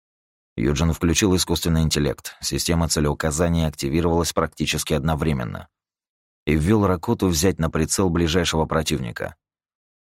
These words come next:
В силу того, что тот был, считай, рядом, системе потребовалось несколько мгновений, чтобы выполнить команду. «Рика,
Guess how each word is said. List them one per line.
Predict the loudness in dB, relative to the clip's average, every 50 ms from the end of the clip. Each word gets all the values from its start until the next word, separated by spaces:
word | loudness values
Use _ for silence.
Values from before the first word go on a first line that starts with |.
| _ _ -4
В |
силу | 0 0 2 2 2 2
того, | 0 0 2 2 2 0
что | 0 0 -2 -4
тот | -4 -2 -2 -2 0
был, | 2 2 2 2
считай, | 2 0 0 0 -2 -2 -2
рядом, | 0 0 0 0 0 0 0 0
системе | 0 -2 -2 -2 -4 -4 -4 -2 -2
потребовалось | -2 -2 -2 -2 -2 0 0 2 2 0 0 0 0
несколько | 0 0 0 0 0 -2 -4 -2 -2 -2 0
мгновений, | 0 0 0 0 0 2 0 0 -2 -4 -6 -6 -8
чтобы | -6 -6 -4 -4 -2 -2
выполнить | -2 -2 0 0 -2 -2 -2 -2 -2
команду. | -2 0 0 0 0 -2 -4 -8 -12 -14 _ _ _ _ _ _ _ _ _ _ _ _ _ _ _ _ _ -4
«Рика, | 0 2 4 4 4 4 4 6 6 6 4 2 -2